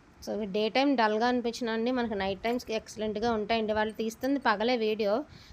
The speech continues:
కానీ ఇక్కడ నాకు ఇక్కడ వీడియోలో ఎడిట్ చేసుకుంటుంటేనే చాలా బాగా కనబడుతుంది. బ్లౌజ్ వచ్చరికి ప్లెయిన్ అండి. టోటల్ శారీ వచ్చరికి ఇలా వస్తుంది మీకు లుక్ వైజ్. So ఇదిగోండి, ఇది ఆరెంజ్.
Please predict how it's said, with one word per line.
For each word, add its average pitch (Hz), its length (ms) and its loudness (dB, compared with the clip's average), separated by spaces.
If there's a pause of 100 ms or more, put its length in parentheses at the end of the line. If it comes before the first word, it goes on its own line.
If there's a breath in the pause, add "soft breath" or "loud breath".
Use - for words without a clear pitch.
(180)
కానీ 254 380 2
ఇక్కడ 226 240 -2
నాకు 220 220 -2
ఇక్కడ 208 160 -2
వీడియోలో 233 400 4
ఎడిట్ 247 320 -2
చేసుకుంటుంటేనే 240 720 -2
చాలా 220 260 0
బాగా 196 240 2
కనబడుతుంది. 208 500 -4
బ్లౌజ్ 226 240 0
వచ్చరికి 226 260 -4
ప్లెయిన్ 220 320 0
అండి. 214 200 0
టోటల్ 226 320 -2
శారీ 208 260 2
వచ్చరికి 220 280 -4
ఇలా 202 120 2
వస్తుంది 170 240 -6
మీకు 170 180 -12
లుక్ 180 200 -8
వైజ్. - 260 -6 (1200 loud breath)
So 196 60 -8
ఇదిగోండి, 196 380 -4
ఇది 208 80 0
ఆరెంజ్. 196 460 2